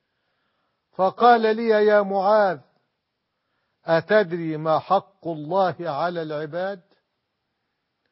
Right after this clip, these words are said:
وما حق العباد على الله؟' فقلت: "الله ورسوله أعلم". قال:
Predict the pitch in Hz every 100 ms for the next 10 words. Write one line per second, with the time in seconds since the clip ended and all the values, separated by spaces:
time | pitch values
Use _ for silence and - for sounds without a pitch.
0 | _ _ 151 185 196 190 - 220 - 196
1 | 185 180 190 214 208 190 175 190 190 185
2 | 202 208 196 - _ _ _ _ _ _
3 | _ _ _ _ _ 185 185 - 208 220
4 | 202 165 175 202 220 175 202 202 196 175
5 | 214 214 196 190 190 196 180 143 _ _
6 | _ _ _ _ _ _ _ _ _ _
7 | _ _ _ - 190 180 170 196 220